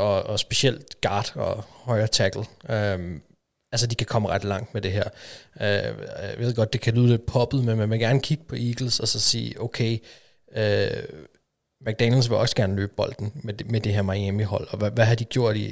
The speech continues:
i, i Eagles? Kan man sammenligne det lidt? Det synes jeg godt, man kan på nogle områder. Øh, og så kan man sige, s-, kigger man forbi det, så har, så står Miami også i en situation lige nu, hvor de har en quarterback, som, øh,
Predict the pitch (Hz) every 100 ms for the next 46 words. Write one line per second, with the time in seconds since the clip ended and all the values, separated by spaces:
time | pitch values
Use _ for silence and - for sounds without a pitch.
0 | 104 104 - - 113 107 104 107 117 -
1 | 110 107 110 107 113 110 98 98 107 -
2 | - - - 127 143 151 156 - 147 127
3 | 123 110 104 120 120 107 107 - 110 101
4 | 104 98 98 - - - - - 123 127
5 | 131 110 120 120 - 131 127 117 - 120
6 | 107 101 107 147 143 123 110 120 - 123
7 | - - - - _ _ - 127 - 139
8 | 127 113 104 110 123 101 117 131 110 104
9 | 131 123 117 113 120 117 113 113 107 113
10 | - 117 127 110 107 - 110 98 - -
11 | _ _ - 107 104